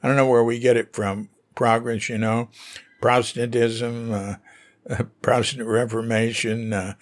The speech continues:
Greek, the heritage, uh,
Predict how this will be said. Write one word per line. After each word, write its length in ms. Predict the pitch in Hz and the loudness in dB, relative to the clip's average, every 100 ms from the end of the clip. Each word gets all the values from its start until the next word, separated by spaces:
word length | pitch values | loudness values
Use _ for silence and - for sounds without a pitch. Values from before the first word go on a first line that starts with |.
| - - - | -20 -20 -10
Greek, 380 | 98 120 123 - - | -2 0 0 -4 -12
the 400 | 107 104 95 - _ _ _ _ _ _ _ _ - | -8 -6 -6 -10 _ _ _ _ _ _ _ _ -6
heritage, 1000 | - 127 117 123 120 117 117 98 - - | 2 6 6 4 0 0 -4 -8 -8 -6
uh, 380 | - 98 95 92 | -6 -6 -6 -10